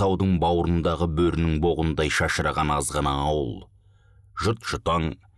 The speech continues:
жағдай енді оңалып келе жатқан кез.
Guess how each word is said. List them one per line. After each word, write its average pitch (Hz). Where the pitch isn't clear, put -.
жағдай 78
енді 80
оңалып 76
келе 69
жатқан 67
кез. 113